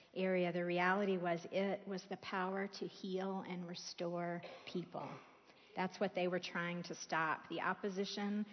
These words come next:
recognized the importance of the spoken name of Jesus, so they thought the only way they could stop this was to stop the name. You may not teach, you may not preach. Peter and John are ordered to be silenced,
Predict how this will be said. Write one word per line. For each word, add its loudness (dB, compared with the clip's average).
recognized 0
the -2
importance 0
of -2
the -6
spoken 0
name 0
of -6
Jesus, -2
so 0
they 0
thought 4
the -2
only 0
way 2
they 0
could -8
stop -2
this -4
was -10
to -12
stop -4
the -6
name. -6
You -2
may 0
not -4
teach, 0
you -2
may 0
not -2
preach. -4
Peter 0
and -2
John -2
are 0
ordered 0
to -6
be -4
silenced, -6